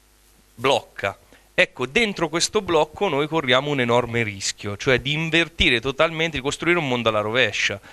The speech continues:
che processi così dinamici, freschi, ipercreativi inseguano la codifica della legge. Per esempio da noi in Umbria è successo con gli ecomusei, ci so-, no, io ti dico casi etnografici, è successo con gli ecomusei che le persone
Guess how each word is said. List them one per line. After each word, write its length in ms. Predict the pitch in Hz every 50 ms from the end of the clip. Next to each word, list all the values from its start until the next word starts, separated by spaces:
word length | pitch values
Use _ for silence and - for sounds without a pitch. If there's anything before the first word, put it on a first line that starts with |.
| - - - _ _
che 260 | - 180 147 - -
processi 680 | - - - 151 - - 170 147 110 - - - 117 104
così 280 | 110 117 - - 160
dinamici, 680 | 160 151 156 147 139 123 110 107 104 104 101 - - 110
freschi, 720 | - - 143 151 139 120 107 - - - - 104 107 101 - - - - _ _ _ _ _ _
ipercreativi 1160 | _ 180 180 - - 147 135 131 - - 165 175 190 202 - - 185 185 190 180 196 202 - -
inseguano 800 | - 185 190 196 190 - - - 170 165 165 156 170 175 175 170 170
la 120 | 139 127
codifica 500 | - - 156 127 120 127 - 165 147 147
della 200 | 120 110 104 104
legge. 500 | 110 131 123 107 98 101 - 107 101 101 -
Per 140 | - 131 156
esempio 600 | 196 147 139 139 147 147 - 175 175 165 - -
da 180 | - 120 127 131
noi 160 | 135 139 147
in 80 | 160 139
Umbria 300 | 135 147 151 135 139 131
è 20 |
successo 480 | - 170 165 - - 127 - - 185 165
con 100 | 165 143
gli 120 | 120 113
ecomusei, 640 | 110 - 113 107 107 104 98 101 101 95 95 98 101 - - - - - - _
ci 140 | - 147
so-, 180 | 139 - 139 -
no, 160 | - 151 117
io 140 | 120 139 127
ti 80 | 104 110
dico 160 | 107 107 101
casi 240 | - 135 131 113 113
etnografici, 640 | 107 - - 110 113 117 156 151 104 - - - -
è 40 | 110
successo 480 | 104 131 127 - - 165 - - - 107
con 100 | 110 127
gli 100 | 139 143
ecomusei 600 | 135 117 143 190 233 247 190 160 160 170 165 -
che 140 | - 147
le 120 | 147 151 160
persone 720 | - - 156 143 - - - - 113 110 107 107 117 117